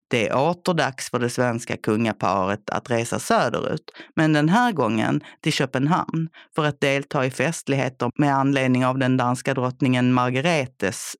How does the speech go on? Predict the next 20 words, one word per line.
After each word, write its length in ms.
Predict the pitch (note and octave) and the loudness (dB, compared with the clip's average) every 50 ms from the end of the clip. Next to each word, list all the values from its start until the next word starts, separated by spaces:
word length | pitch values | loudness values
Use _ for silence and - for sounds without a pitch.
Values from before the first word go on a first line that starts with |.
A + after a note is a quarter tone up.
| _ _ - | _ _ -4
femtioårsjubileum 1200 | B2+ G#2+ G2+ G2 - G#2+ G#2+ F#2 F#2 - - - A2+ F#2+ - G2+ G2+ G#2 - G2+ G#2+ A2 B2 B2 - - _ | -2 -2 -2 -2 -2 0 0 0 0 -4 -4 -4 -4 -2 -2 -2 -2 -2 -2 -2 -2 -4 -4 -6 -8 -20 _
som 280 | - - - A#2+ B2+ A#2+ | -10 -4 -4 -2 -2 0
regent. 720 | A#2+ A#2+ C3+ E3 F3+ D#3 - - D#3 - - _ - - - _ _ _ _ - | 0 0 2 2 2 0 -2 -4 -10 -14 -14 _ -20 -20 -20 _ _ _ _ -4
Själva 280 | - C3+ B2 B2 B2+ C3 | -2 0 0 2 0 2
jubileumsdagen 1300 | C3+ C3+ C3+ C3+ C3 C#3 C#3+ C3 B2+ B2+ B2+ B2+ C#3+ D3+ - - F#3 F3+ F3+ F3+ E3+ E3+ E3 D3+ C#3+ | 0 0 0 0 0 0 0 0 0 0 2 0 0 0 0 0 0 2 2 2 2 2 2 2 2
var 140 | C#3 C3+ C3+ | 2 2 0
den 120 | C3+ C3 | 0 -2
fjortonde 480 | C3+ - D3 C3 B2 - C#3 B2 B2 B2 | 0 -2 -2 -2 -2 -2 0 0 2 2
januari, 720 | B2 A#2+ A#2 A#2+ C#3 F3 F#3+ E3+ B2 D#2 E2+ - E2 D3+ D3 - - - - _ | 2 2 2 2 2 2 2 2 2 0 -2 -2 -2 -4 -4 -6 -16 -20 -10 _
men 300 | - D3+ D3+ D3 D3 - - | -2 0 2 2 0 0 -2
firandet 760 | - - F3+ F3 D#3 D3+ D#3 D3+ F3 F#3+ G3+ G3 F#3+ G3 - _ | -2 -2 0 0 2 0 2 2 2 2 4 2 2 0 -2 _
pågår 520 | - F#3 F3 F3 F3 D3+ B2+ B2 A#2+ B2+ | 0 2 2 2 2 0 0 0 0 0
hela 460 | C3 C3+ B2 A#2+ A2+ G2 - F#3 G3 | 0 0 0 0 0 0 0 0 0
året 480 | D3+ - - - - - - - - - - - - - - - | 0 -2 -2 -4 -4 -6 -6 -8 -18 -20 -20 -20 -18 -18 -8 -8
eftersom 520 | E3+ D3+ - D#3 - D#3+ C#3+ C#3 C#3 C#3 | -6 -2 -2 0 0 2 2 2 2 2
vissa 360 | C#3 C#3+ D3 - - - G3 - - | 2 0 -2 -4 -2 -4 -4 -2 0
punkter 400 | - E3+ D#3+ D#3 - - B2 B2 | 2 2 2 2 2 0 -2 -2
fick 300 | - - C3 B2+ - - | 0 -2 -4 -4 -4 -6
skjutas 460 | - - C3+ C3 C3 - G2 - - | -2 0 0 0 0 -2 -4 -2 0
upp 320 | G3+ D#3 - - _ - | -2 -2 -2 -6 _ -20